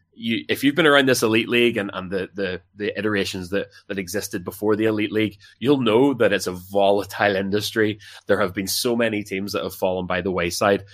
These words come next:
and this is an unprecedented challenge for, for this league and this sport in, in the United Kingdom. Um, and I only hope and pray that we come out the other side with a, a full list of teams that we can,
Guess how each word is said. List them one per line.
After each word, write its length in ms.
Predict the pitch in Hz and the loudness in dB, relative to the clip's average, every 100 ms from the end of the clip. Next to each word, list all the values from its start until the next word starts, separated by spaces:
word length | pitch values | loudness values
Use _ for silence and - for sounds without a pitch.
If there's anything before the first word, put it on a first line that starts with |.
| - - | -20 -10
and 160 | 98 98 | -8 2
this 240 | 120 117 | 2 2
is 240 | 104 101 98 | -4 -6 -6
an 120 | 95 95 | -8 -10
unprecedented 1000 | 92 92 - 113 120 120 107 104 87 90 | -10 -12 -8 -2 0 0 -2 -4 -4 -8
challenge 520 | - 87 92 92 - | -4 -2 -2 -4 -8
for, 380 | - 98 92 - | -6 -2 -2 -2
for 120 | - 87 | -6 -6
this 340 | 92 92 - | -4 -4 -4
league 220 | 90 87 | -6 -6
and 100 | 90 | -6
this 180 | 87 - | -6 -6
sport 420 | - - 95 95 | -8 -8 -8 -8
in, 200 | 92 95 92 | -12 -14 -16
in 80 | |
the 80 | 92 | -14
United 360 | 92 90 87 - | -10 -8 -10 -12
Kingdom. 400 | 87 87 95 98 - - _ | -10 -6 -6 -6 -16 -20 _
Um, 260 | 90 87 90 95 | -8 -6 -8 -6
and 100 | 101 | -4
I 120 | - - | -4 -6
only 360 | 104 110 107 95 | -4 -2 -4 -4
hope 300 | - 95 - | -6 -8 -8
and 140 | 87 | -16
pray 280 | - 87 87 | -8 -6 -6
that 120 | 87 | -6
we 80 | 90 | -10
come 180 | - 92 | -10 -10
out 120 | 90 | -8
the 80 | 87 | -10
other 140 | 87 | -10
side 300 | - 87 90 | -8 -6 -4
with 160 | 92 92 | -6 -6
a, 180 | 87 82 | -8 -8
a 80 | |
full 280 | - 92 90 | -12 -8 -6
list 240 | 90 - 90 | -6 -8 -16
of 100 | - | -14
teams 320 | 90 90 87 | -10 -10 -10
that 120 | 90 | -12
we 100 | 87 | -12
can, 220 | 90 87 | -12 -16